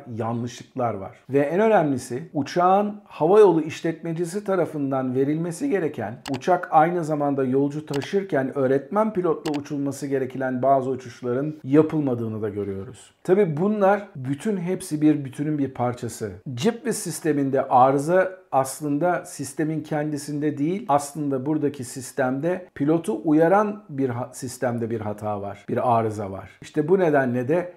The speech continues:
pilotlar yanlış yöne saptıkları halde dağa yaklaştıkları halde ne yazık ki sistem bunu tanıyor fakat kendilerini uyaramıyor.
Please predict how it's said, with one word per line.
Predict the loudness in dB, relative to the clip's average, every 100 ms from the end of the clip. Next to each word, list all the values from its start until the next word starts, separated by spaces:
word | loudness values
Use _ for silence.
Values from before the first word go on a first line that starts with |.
| 0
pilotlar | 6 6 6 0 -2 -6 -4
yanlış | -2 0 0 -2 -2
yöne | -2
saptıkları | 0 0 -2 -6 -2 0 0 -4 -16 -18
halde | -4 0 0 0 -2 -2 4
dağa | 10 10
yaklaştıkları | 10 6 2 -4 -4 -8 -10 -4 -4
halde | -2 -4 -2 -2 -4 -6 _ _ -8
ne | 0 2 2
yazık | 2 -2 -6 -6
ki | -6 -6
sistem | -8 -8 2 6 6 4
bunu | 2 2 2
tanıyor | 2 2 4 4 2 -6 _
fakat | 0 2 4 2 -2 _ _
kendilerini | -2 0 0 0 0 -2
uyaramıyor. | -4 0 0 0 -2 -6